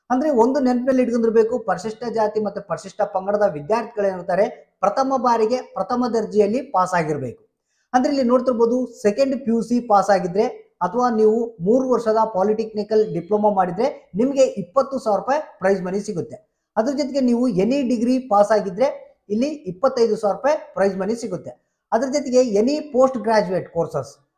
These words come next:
ಅಂದ್ರೆ ಎಂ ಎ ಆಗಿರ್ಬೋದು, ಎಂ ಎಸ್ ಸಿ ಆಗಿರ್ಬೋದು, ಎಕ್ಸೆಟ್ರಾ,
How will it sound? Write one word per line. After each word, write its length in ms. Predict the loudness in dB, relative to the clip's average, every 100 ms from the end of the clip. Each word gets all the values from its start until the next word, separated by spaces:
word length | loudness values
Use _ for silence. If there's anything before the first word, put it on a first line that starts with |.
| _
ಅಂದ್ರೆ 220 | 0 6 6
ಎಂ 340 | 6 2 2
ಎ 20 |
ಆಗಿರ್ಬೋದು, 560 | 2 2 2 2 2 2
ಎಂ 200 | 0 -2
ಎಸ್ 120 | -2
ಸಿ 80 | 2
ಆಗಿರ್ಬೋದು, 400 | 2 2 2 2
ಎಕ್ಸೆಟ್ರಾ, 540 | 0 -6 -10 -14 -12